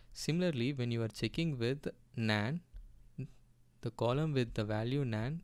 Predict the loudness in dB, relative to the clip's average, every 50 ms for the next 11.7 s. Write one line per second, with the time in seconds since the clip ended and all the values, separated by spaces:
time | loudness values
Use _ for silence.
0 | -8 -2 0 0 2 2 0 0 0 -4 -8 -2 2 4 4 4 2 -4 -14 -20
1 | -18 -18 -18 -18 -20 -20 -20 -20 -20 -20 -20 -20 -20 -20 -20 _ -6 -4 0 0
2 | 0 0 2 0 -2 -2 -2 -4 -4 -4 -4 -2 0 0 0 0 0 -2 -2 0
3 | 0 0 0 0 0 2 0 0 2 2 2 2 2 0 -2 -2 -6 -10 -16 -18
4 | -20 -20 -20 -20 -20 -20 -20 -20 -20 -20 -20 -20 -20 -20 -20 -20 -12 -4 -4 -2
5 | 2 2 2 2 0 -2 -4 -8 -10 -14 -20 -2 2 4 4 4 2 -2 -6 -10
6 | -12 -14 -16 -16 -18 -20 -20 -20 -20 -20 -20 -18 -18 -14 -14 -14 -14 -16 -20 -20
7 | -20 -20 -20 -20 -20 -20 -20 -20 -20 -20 -20 -20 -20 -16 -6 -2 0 2 4 4
8 | 4 2 2 0 -2 0 0 0 0 0 0 2 4 4 4 2 -2 -12 -16 -20
9 | -20 -20 -12 -4 0 2 2 2 2 2 2 2 2 0 -2 -2 0 0 0 2
10 | 4 4 4 4 2 2 0 0 -2 -2 -4 -2 0 2 2 2 -2 -6 -4 -4
11 | -2 0 0 -2 0 0 0 0 0 0 0 0 -2 -4